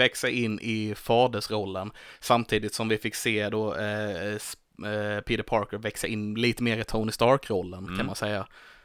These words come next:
Speaker 1: Så att det blev någon slags koppling där, så att det blir
Speaker 2: Ja.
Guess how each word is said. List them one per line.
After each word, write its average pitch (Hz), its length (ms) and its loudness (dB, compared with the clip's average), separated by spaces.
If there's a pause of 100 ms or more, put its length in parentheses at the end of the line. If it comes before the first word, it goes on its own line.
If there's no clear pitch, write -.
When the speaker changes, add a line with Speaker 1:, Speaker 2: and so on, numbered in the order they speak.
(400)
Speaker 1:
Så 107 140 0
att 110 100 0
det - 60 -10
blev 110 200 0
någon 110 120 -4
slags - 280 -4
koppling 110 440 -4
där, 98 260 -6
så - 100 -8
att 98 80 -8
det 107 60 -16
blir 101 320 -8 (240)
Speaker 2:
Ja. 85 180 -2